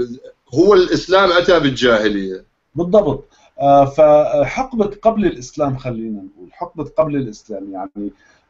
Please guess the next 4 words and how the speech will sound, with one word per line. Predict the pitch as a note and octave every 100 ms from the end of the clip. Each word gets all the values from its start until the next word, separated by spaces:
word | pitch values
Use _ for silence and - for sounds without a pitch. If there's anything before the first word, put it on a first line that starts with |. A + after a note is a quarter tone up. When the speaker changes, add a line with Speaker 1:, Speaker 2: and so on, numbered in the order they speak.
| _
Speaker 2:
كانوا | - G3+ G#3+ F#3
العرب | D#3+ C#3+ C#3+ B2+ C3+ B2 A2+ D3 F#3 C3+
يتعبدون | B2+ B2 A#2 A#2 C3 C3 F3+ D#3+
الإله | C3+ B2+ A#2 C#3 D#3+